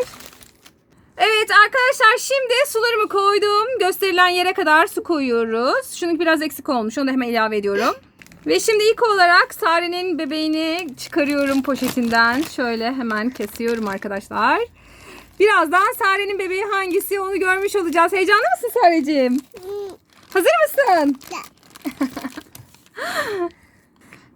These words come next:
Evet, bebeğimiz çıktı arkadaşlar. Böyle bir pembemsi bir şey. Evet, e, Sare de dokunmak istiyor. Şimdi şöyle bir bakalım.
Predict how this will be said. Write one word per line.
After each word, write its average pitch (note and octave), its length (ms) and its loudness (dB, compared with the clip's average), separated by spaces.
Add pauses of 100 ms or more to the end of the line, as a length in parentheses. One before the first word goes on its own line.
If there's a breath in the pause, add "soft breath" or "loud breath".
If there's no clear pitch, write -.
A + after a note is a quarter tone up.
(140)
Evet, C5 580 2
bebeğimiz A4+ 440 2
çıktı - 240 0 (100)
arkadaşlar. G4+ 600 2
Böyle F#4 340 -2
bir G4 140 -2
pembemsi E4 720 0
bir F4+ 100 0
şey. E4+ 360 -2 (120)
Evet, D4+ 520 -2
e, A#3 240 -4
Sare C#4 360 2
de C4+ 100 -8
dokunmak G#3+ 360 -10
istiyor. G#3+ 580 -4
Şimdi A#3 540 -2
şöyle A#3 220 -4
bir G#3+ 100 -10
bakalım. A3 480 -2